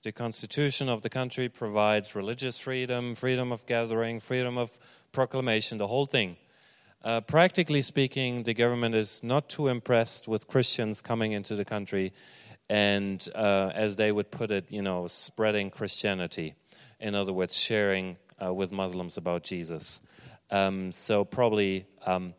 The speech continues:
when they found out, find out, they would,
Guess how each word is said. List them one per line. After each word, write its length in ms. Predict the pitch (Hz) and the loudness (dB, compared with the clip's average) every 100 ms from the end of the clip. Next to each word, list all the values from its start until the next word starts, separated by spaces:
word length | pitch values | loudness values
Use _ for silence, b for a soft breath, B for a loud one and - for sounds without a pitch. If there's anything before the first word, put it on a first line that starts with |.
| b b _ _ | b b _ _
when 140 | 110 101 | -4 2
they 160 | 95 | 0
found 320 | 90 101 95 | 0 -2 0
out, 300 | 92 92 92 - - | 2 2 0 -12 -16
find 300 | - 107 101 | -4 0 2
out, 240 | 95 95 | 2 0
they 140 | 95 | -2
would, 320 | 87 90 - | 0 -2 -4